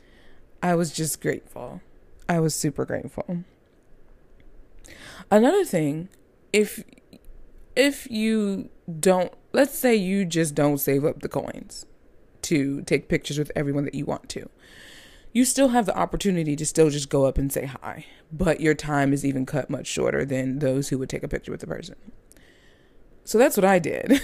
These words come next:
<laughs> On top of my pictures, I also talked with some celebs that I just wanted to say hi to.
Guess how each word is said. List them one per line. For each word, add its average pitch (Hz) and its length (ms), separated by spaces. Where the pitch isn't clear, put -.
<laughs> 262 400
On 190 180
top 226 260
of 220 100
my 175 160
pictures, 156 500
I 160 100
also 170 360
talked 156 320
with 156 140
some 147 140
celebs 147 560
that 143 160
I 139 120
just 139 220
wanted 143 220
to 139 100
say 143 180
hi 151 280
to. 165 440